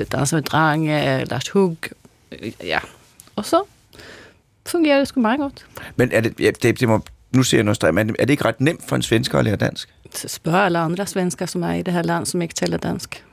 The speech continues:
Speaker 2: Det er svært.
Speaker 1: <laughs>
Speaker 2: Men kan
Speaker 1: Ja,
Speaker 2: man
Speaker 1: det
Speaker 2: komme
Speaker 1: er.
Speaker 2: galt, kan man komme galt af sted? Jeg ved, jeg kan huske, jeg kan huske, at, øh, dengang jeg gik i folkeskolen, og vi skulle lære svensk, det var rent faktisk et fag.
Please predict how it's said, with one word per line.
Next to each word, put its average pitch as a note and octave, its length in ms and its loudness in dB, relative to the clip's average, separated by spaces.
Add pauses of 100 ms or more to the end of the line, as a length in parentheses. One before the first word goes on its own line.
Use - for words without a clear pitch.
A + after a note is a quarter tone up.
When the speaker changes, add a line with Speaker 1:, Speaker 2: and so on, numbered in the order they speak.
(640)
Speaker 2:
Det A#2+ 100 6
er B2 60 4
svært. G#2+ 440 0 (280)
Speaker 1:
<laughs> - 320 -4
Speaker 2:
Men C#3+ 100 4
kan G#3 120 4
Speaker 1:
Ja, G3+ 60 0
Speaker 2:
man G3+ 80 0
Speaker 1:
det G#3+ 40 0
Speaker 2:
komme D3 180 4
Speaker 1:
er. F3+ 60 4
Speaker 2:
galt, F#3 240 0
kan C#3 100 0
man D3 100 2
komme C#3+ 180 2
galt F3 200 2
af D#3+ 60 -2
sted? D#3 240 4 (160)
Jeg D#3 140 4
ved, D#3 80 6
jeg D3 80 4
kan D3 60 2
huske, E3 220 2 (340)
jeg C#3+ 100 2
kan C#3 80 0
huske, D3+ 480 2
at, A#2 260 -2
øh, G#2+ 200 2
dengang A2+ 420 0 (400)
jeg A#2 140 4
gik B2+ 160 -2
i B2+ 40 0
folkeskolen, A2 440 0
og F2+ 100 0
vi G#2+ 60 4
skulle G2+ 220 2
lære F3 100 2
svensk, - 300 -2
det A#2 80 4
var B2 60 4
rent A#2+ 180 0
faktisk A#2+ 260 0
et - 80 -10
fag. - 360 -2